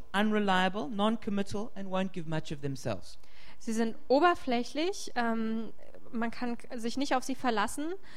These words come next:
Speaker 2: ähm, sie engagieren sich nicht und, ähm, sie wer-, werden nicht selbst, äh, von sich selbst viel geben.
Speaker 1: They don't have a sense of duty or obligation to their friendships.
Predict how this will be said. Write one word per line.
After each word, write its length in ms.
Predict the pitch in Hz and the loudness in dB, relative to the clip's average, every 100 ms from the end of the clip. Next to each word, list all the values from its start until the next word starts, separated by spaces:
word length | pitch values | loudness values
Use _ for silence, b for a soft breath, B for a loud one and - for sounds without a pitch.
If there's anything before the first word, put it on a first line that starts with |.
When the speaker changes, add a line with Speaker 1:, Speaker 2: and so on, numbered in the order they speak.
| B B | B B
Speaker 2:
ähm, 320 | - 226 220 | -2 0 0
sie 100 | 220 | 0
engagieren 600 | 226 226 226 202 254 311 | 0 2 2 2 2 2
sich 200 | 220 208 | 2 0
nicht 460 | - 220 330 - - B B - | 0 0 -2 -4 -4 B B 0
und, 380 | 226 226 226 220 | 2 2 2 2
ähm, 500 | 220 220 220 220 - - 214 | 2 0 0 -2 -2 -6 -4
sie 180 | 226 | -2
wer-, 320 | 214 226 233 220 | 0 0 -2 -2
werden 220 | 233 240 | -2 0
nicht 160 | 247 - | 0 0
selbst, 500 | 233 233 - - - | 0 0 -2 -4 -4
äh, 260 | 220 220 | -4 -4
von 180 | 208 226 | -2 -2
sich 120 | 226 | -2
selbst 300 | 214 220 - | 0 -2 -2
viel 220 | - 202 196 | -4 -2 -2
geben. 380 | 180 180 185 - | -2 -6 -6 -2
Speaker 1:
They 120 | 208 | 0
don't 260 | 247 277 240 | 4 4 4
have 120 | 233 | 2
a 40 | |
sense 380 | 202 240 233 - | 0 2 2 2
of 80 | 175 | 0
duty 480 | - 196 226 - 208 | 2 2 2 0 2
or 180 | 190 | 2
obligation 680 | 175 175 175 151 151 147 151 | 4 2 2 2 0 0 -2
to 120 | 143 143 | -2 -2
their 140 | 123 | -2
friendships. 640 | - 120 113 - - - | -2 -4 -4 -4 -4 -4